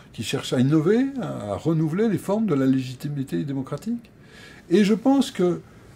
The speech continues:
la France est moins avancée que le Brésil sur ce plan-là, mais qu'elle se cherche un peu, euh, dans cette dimension-là. Elle est très insatisfaite apparemment de,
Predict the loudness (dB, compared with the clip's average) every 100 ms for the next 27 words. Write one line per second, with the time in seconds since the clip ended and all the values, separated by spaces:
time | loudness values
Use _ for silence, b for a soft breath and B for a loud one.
0 | -18 -4 -2 -2 2 6 6 2 -8 -14
1 | -18 -20 -20 -20 -10 -10 -10 -20 2 6
2 | 6 6 8 8 6 2 0 -2 -2 0
3 | 2 2 0 -2 -10 -10 -10 -10 -8 -10
4 | -14 -20 -20 B B B B B 2 4
5 | 4 4 0 2 2 2 -4 -4 -4 -6
6 | -8 -20 -20 -12 -6 -4 -6 -8 -12 -12
7 | -4 -4 -4 -10 -10 -12 -12 -16 -18 -18
8 | -20 -20 B B B -2 -2 -2 0 2
9 | 2 0 -2 -4 -14 -4 -4 -2 -6 -6
10 | -8 -6 -6 -4 -4 -4 -6 -8